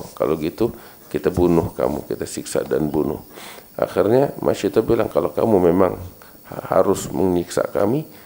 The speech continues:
kami cuma minta kuburkan kami kelak. Setelah kamu bunuh kami di tempat yang sama, jangan pisahkan kami." Sebagai bentuk, apa namanya,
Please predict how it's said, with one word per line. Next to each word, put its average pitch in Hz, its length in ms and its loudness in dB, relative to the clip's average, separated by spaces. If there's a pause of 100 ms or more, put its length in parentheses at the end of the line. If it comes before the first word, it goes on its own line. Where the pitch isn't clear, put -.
(160)
kami 101 240 4
cuma 87 240 4
minta 85 320 2
kuburkan 78 640 -2
kami 80 320 -2
kelak. - 320 -8 (400)
Setelah - 320 -2
kamu - 320 0
bunuh 82 240 2
kami - 320 -2
di - 160 -10
tempat - 400 -4
yang 53 160 -8
sama, - 320 -10 (320)
jangan 76 240 -2
pisahkan - 560 -12
kami." - 240 -8 (320)
Sebagai 90 480 2
bentuk, - 880 0
apa - 240 4
namanya, 92 480 4